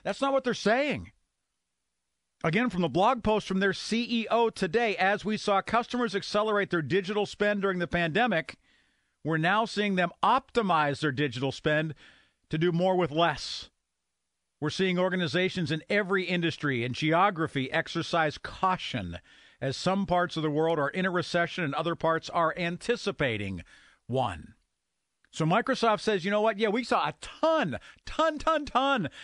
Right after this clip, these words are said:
of spending during the pandemic." Why? What were so many people doing during the pandemic?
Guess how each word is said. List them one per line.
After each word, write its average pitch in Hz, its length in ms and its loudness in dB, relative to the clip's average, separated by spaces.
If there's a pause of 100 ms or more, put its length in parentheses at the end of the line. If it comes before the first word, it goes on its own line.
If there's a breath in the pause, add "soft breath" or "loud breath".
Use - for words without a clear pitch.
(140)
of 170 160 -2
spending 185 500 0 (220 loud breath)
during 196 220 0
the 190 60 0
pandemic." 190 560 0
Why? 185 500 2 (760 soft breath)
What 220 200 2
were 220 100 4
so 220 200 0
many 220 200 -2
people 202 300 -2
doing 208 400 0
during 202 280 2
the 196 80 0
pandemic? 202 720 -2